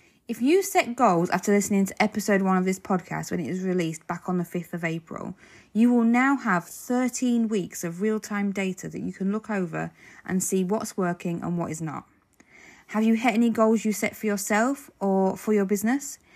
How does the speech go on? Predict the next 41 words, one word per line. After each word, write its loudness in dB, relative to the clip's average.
If 2
so, -2
shout 0
about 0
them -4
on -2
social -2
media 0
and -2
tag -4
me 2
in 2
them 0
so -4
I 2
can 0
cheer 0
you 2
on 2
too. -4
If -4
you 2
haven't, 0
don't 4
be 2
too 0
hard 4
on -2
yourself. -6
Look 4
to -2
see 0
how 8
close 2
you 0
are 0
and 0
what -2
one 4
small 2
change -2